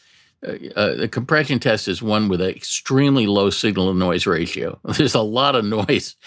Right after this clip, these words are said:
on those readings, and they can vary all over the place for reasons having absolutely nothing to do with cylinder condition. So the borescope is really the gold standard nowadays for determining cylinder condition.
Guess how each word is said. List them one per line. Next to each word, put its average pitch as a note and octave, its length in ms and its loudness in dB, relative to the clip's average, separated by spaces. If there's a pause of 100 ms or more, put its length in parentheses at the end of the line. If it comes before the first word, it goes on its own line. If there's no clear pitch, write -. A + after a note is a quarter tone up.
(200)
on G2 180 2
those G2 240 -2
readings, F#2 460 0
and G2+ 120 2
they A#2+ 140 2
can A2 200 0
vary A#2+ 300 2
all D#3 280 0
over D3+ 200 0
the G#2 120 -4
place F2 460 -4 (320)
for A#2+ 120 2
reasons C3+ 360 2
having A#2 320 0
absolutely E3 400 -2
nothing A#2 400 0
to G#2 80 -2
do F#2 180 -2
with F2 120 -2
cylinder F#2 360 -4
condition. D#2 560 -8 (540)
So G#2+ 560 2
the - 140 -4
borescope B2 640 0
is F#2+ 240 -2
really G#2 340 0
the F2 380 -2 (160)
gold G2 300 2
standard F#2 720 -2
nowadays F2 720 -2
for - 140 -4
determining D#2+ 560 -2
cylinder F2+ 400 0
condition. E2+ 640 -2